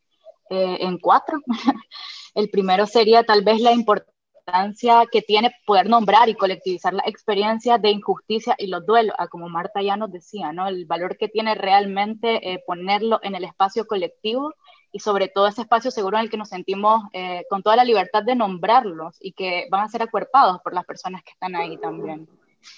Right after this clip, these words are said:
El segundo sería el valor que tiene la escucha empática para nosotras, que acompañamos, pero también para personas que se dejan acompañar por otras.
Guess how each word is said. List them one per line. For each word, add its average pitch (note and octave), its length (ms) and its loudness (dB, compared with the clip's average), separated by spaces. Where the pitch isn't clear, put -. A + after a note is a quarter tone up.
El G3 80 -14
segundo G#3+ 400 0
sería B3 520 6
el G#3+ 220 -2
valor G3 460 2
que C4 100 -8
tiene B3 200 -2
la B3+ 60 2
escucha C4 360 -4
empática B3+ 640 0
para G3 240 0
nosotras, A#3+ 640 -6
que F#3 440 -2
acompañamos, F#3+ 720 0
pero G#3+ 140 -2
también F3 240 -6
para A#3 160 0
personas G3+ 480 -6
que A#3+ 80 -6
se A3 120 -8
dejan G3 220 -4
acompañar G3 640 -4
por G3+ 160 0
otras. A#3 520 -4